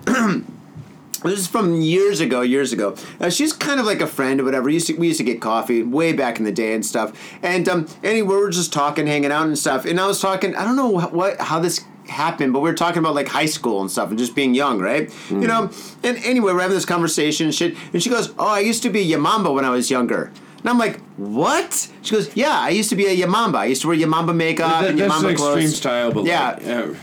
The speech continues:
Speaker 1: Dude.
Speaker 2: like, how do you say, just, like, the, it's from Mountain Hag.
Speaker 1: Yeah, but she showed me a picture, dude. Holy smokes, dude. Like, she was, like, this conservative,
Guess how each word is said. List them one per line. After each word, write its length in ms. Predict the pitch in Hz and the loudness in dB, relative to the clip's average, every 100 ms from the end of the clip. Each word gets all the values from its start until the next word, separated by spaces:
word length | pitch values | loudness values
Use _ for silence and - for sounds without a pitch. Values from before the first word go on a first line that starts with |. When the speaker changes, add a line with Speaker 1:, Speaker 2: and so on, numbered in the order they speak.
| - - | -18 -6
Speaker 1:
Dude. 160 | 123 113 | 0 0
Speaker 2:
like, 160 | 113 120 | 2 0
how 60 | |
do 60 | 147 | 0
you 60 | |
say, 140 | 135 131 | 0 -2
just, 180 | 117 - | -4 -4
like, 160 | 127 117 | -4 -2
the, 160 | 107 98 | -4 -4
it's 480 | 113 104 117 135 | -4 -4 -4 -4
from 360 | - 214 185 113 | -2 0 2 2
Mountain 320 | 147 165 113 | 0 0 -2
Hag. 520 | 117 113 104 98 76 73 | -4 -2 -2 -2 -4 -2
Speaker 1:
Yeah, 220 | 143 185 113 | 0 0 0
but 100 | 160 | -2
she 140 | 226 | -2
showed 180 | 208 247 | 0 2
me 100 | 233 | 2
a 60 | - | 0
picture, 520 | - 139 135 240 233 | -2 -2 0 0 2
dude. 320 | 262 269 254 - - | 2 0 -2 -4 -16
Holy 720 | - - 262 285 285 202 262 | -10 -2 2 4 4 4 2
smokes, 800 | 143 - - - 285 269 240 147 - | 0 0 -2 -2 0 0 0 -2 0
dude. 320 | 165 165 156 - - | 2 2 0 -8 -8
Like, 280 | 220 233 - - - - | -4 -4 -4 -16 -16 -6
she 240 | - 262 | -2 0
was, 160 | 285 247 | 2 2
like, 140 | 226 | 0
this 140 | 175 - | 0 -2
conservative, 1000 | - 143 123 - 190 185 202 202 190 | -2 -2 -2 0 0 2 2 2 0